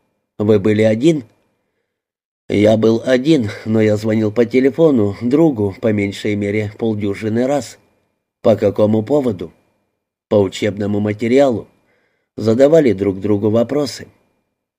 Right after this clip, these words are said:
«Он тоже студент медицинского факультета? Это друг, которому вы звонили?» «Да». «Как его зовут?» «Карл Лоэб». «Где он живёт?» «В Квортере».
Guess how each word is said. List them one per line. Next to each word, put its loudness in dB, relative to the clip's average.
«Он -2
тоже 0
студент -4
медицинского -2
факультета? -4
Это 0
друг, 0
которому -2
вы -4
звонили?» -4
«Да». -2
«Как -2
его -2
зовут?» -2
«Карл 2
Лоэб». 2
«Где -2
он -4
живёт?» -2
«В -20
Квортере». 0